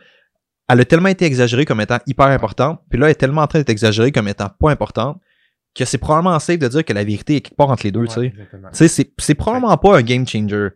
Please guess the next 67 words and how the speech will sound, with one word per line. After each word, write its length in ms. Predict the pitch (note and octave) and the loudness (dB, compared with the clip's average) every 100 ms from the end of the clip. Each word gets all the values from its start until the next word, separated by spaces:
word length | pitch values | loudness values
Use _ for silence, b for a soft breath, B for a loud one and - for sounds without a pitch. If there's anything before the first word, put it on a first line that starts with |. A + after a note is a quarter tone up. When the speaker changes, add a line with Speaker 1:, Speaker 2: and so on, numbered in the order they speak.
| - | -8
Speaker 2:
Non. 100 | B2+ | 0
Speaker 1:
mais 140 | C#3 | 2
ça 160 | - C3+ | 2 -2
pourrait 400 | - D#3 C#3+ E3 | 0 2 4 2
changer 300 | - A2+ A2 | 0 -2 -4
de 40 | |
quoi 320 | - A#2 A#2+ | -2 0 2
Speaker 2:
Ouais. 80 | G#2+ | 0
Speaker 1:
un 60 | G#2+ | 0
peu, 200 | A#2 A2+ | 0 0
tu 80 | - | -2
sais, 160 | A2 | -8
je 80 | A2+ | -8
pense, 220 | - A2 A2 | -8 -10 -6
Speaker 2:
C'est 80 | A2+ | -6
Speaker 1:
là. 60 | |
Speaker 2:
sûr 160 | A#2+ A#2 | -6 -14
que 60 | |
ça 100 | - | -20
peut 100 | - | -20
pas 120 | G2 F2+ | -20 -20
nuire. 260 | F2 D#2 _ | -20 -20 _
Speaker 1:
C'est 140 | - C#3 | -8 -2
clair, 220 | E3 D#3+ | -2 -2
c'est 100 | - | -2
Speaker 2:
C'est 100 | - | 0
Speaker 1:
ça, 40 | D3+ | 0
Speaker 2:
pas 40 | C3+ B2+ | -2 -8
Speaker 1:
c'est, 40 | |
c'est 140 | - C#3 | -6 -4
ça, 140 | F#3 | -4
tu 60 | C3+ | -2
Speaker 2:
tellement 100 | A#2+ | -2
Speaker 1:
vois. 80 | B2 | -4
Speaker 2:
de 60 | |
travail. 240 | F#2 E2 D#2 | -8 -16 -20
Speaker 1:
C'est 160 | - B2 | -8 -2
bon, 160 | C3 D3 | -2 -2
ça, 160 | A2+ | -4
ouais. 120 | A2+ | -6
Speaker 2:
Avoir 180 | G#2 G#2+ - | -8 -12 -16
une 120 | A2+ | -18
collation 480 | A2 G#2 F#2+ - A#2+ | -14 -14 -14 -16 -16
pré-entraînement 640 | A#2 G#2+ - G2+ G#2 A2+ A2+ | -14 -16 -14 -14 -14 -14 -16
qui 80 | G2+ | -18
est 20 | |
déjà 220 | F#2 F#2+ | -16 -18
prête 320 | E2+ - A2 | -18 -16 -16
ou 40 | A2 | -16
avoir 180 | G2+ G2 | -16 -16
un 80 | |
shake 300 | F2+ - A2 | -16 -16 -16
post-entraînement 460 | - G#2 G2+ F#2+ G2+ | -18 -18 -18 -18 -18
avec 140 | G#2 F#2+ | -16 -8
des 80 | |
Speaker 1:
Ouais, 160 | D3+ B3+ | -4 -2
man. 140 | D#3+ D#3 | -2 -4
Speaker 2:
glucides, 200 | G#2 - _ _ | -8 -16 _ _
c'est 160 | - | -20
pas 60 | - | -20
de 40 | - | -20
travail, 420 | F#2+ F#2 G#2+ F2+ | -18 -16 -18 -18
là, 80 | F2+ | -20
tu 180 | F#2 G2 | -20 -20
sais, 0 | |
c'est 180 | - G2 | -20 -18
d'être 260 | F#2 F#2 | -16 -18